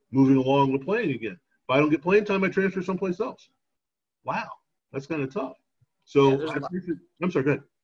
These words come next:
Speaker 2: No, I agree with you. I think there's a lot to unpack there in what you said. One is the ratio of games to practices. I know that almost every coach we talk to from the high school level, college level, they all talk about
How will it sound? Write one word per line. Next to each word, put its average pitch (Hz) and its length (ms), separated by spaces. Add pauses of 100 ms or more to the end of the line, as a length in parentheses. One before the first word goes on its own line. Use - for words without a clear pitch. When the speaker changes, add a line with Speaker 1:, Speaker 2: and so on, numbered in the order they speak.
(360)
Speaker 2:
No, 147 100
I 147 180
agree 160 280
with 139 120
you. 127 60
I 120 80
think 143 140
there's 131 140
a 131 40
lot 139 220
to 131 100
unpack 139 400
there 123 140
in 123 80
what 123 100
you 120 60
said. 131 280
One 147 320
is 131 380 (360)
the 120 80
ratio 139 500
of 117 160
games 131 340
to - 100
practices. 123 680
I 120 80
know 131 160
that 123 120 (120)
almost 135 300
every 156 200
coach 139 340
we 131 100
talk 131 320
to 131 300 (440)
from 123 80
the 120 60
high 131 120
school 127 280
level, 127 340
college 123 380
level, 120 320
they 123 80
all 131 180
talk 123 300
about 120 360